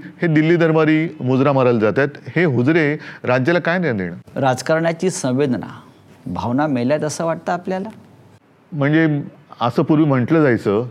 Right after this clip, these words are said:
Speaker 1: की राजकारण्यांची कातडी गेंड्याची कातडी आहे.
Speaker 2: हम्म.
Speaker 1: आता कदाचित गेंडे म्हणत असतील त्यांच्या पिल्लाला किंवा त्यांच्या याला की, "अरे, तुझी कातडी राजकारण्याची कातडी झाली आहे."
Speaker 2: कारण
Speaker 1: म्हणजे गेंड्याच्या कातडीपेक्षा जास्त निगरगट्टपणा हा राजकारण्यांमध्ये आला.
Speaker 2: आपण मणिपूरचा उल्लेख केला.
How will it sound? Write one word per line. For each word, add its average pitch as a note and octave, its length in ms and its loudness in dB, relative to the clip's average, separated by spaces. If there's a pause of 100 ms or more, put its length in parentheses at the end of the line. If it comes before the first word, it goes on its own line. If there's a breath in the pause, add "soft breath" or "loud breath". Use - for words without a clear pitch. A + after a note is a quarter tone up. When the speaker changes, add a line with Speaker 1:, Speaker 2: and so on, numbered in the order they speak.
(560)
Speaker 1:
की C#3 120 4
राजकारण्यांची C#3+ 680 0
कातडी C3+ 380 2
गेंड्याची A2 480 0
कातडी F#2 320 -2
आहे. D#2 100 -4
Speaker 2:
हम्म. - 540 -16
Speaker 1:
आता - 160 -2
कदाचित C#3+ 500 0
गेंडे A#2 380 2
म्हणत D3+ 220 2
असतील C#3 520 -2 (180)
त्यांच्या B2+ 240 0
पिल्लाला B2+ 440 2
किंवा B2 200 0
त्यांच्या A#2 260 2
याला B2 120 0
की, C3+ 120 0
"अरे, C3+ 100 2
तुझी B2+ 220 0
कातडी C#3+ 320 0
राजकारण्याची A#2+ 560 0
कातडी F#2 320 -2
झाली E2 200 -6
आहे." D2+ 80 -8 (420 loud breath)
Speaker 2:
कारण E3 340 4
Speaker 1:
म्हणजे B2 320 6
गेंड्याच्या D3 360 6
कातडीपेक्षा C#3 880 4 (360 loud breath)
जास्त B2 380 4 (300)
निगरगट्टपणा D3 800 6
हा C#3+ 160 6
राजकारण्यांमध्ये G#2 640 2
आला. E2 100 0
Speaker 2:
आपण E3 200 2
मणिपूरचा C#3+ 560 4
उल्लेख B2 340 4
केला. G#2 200 0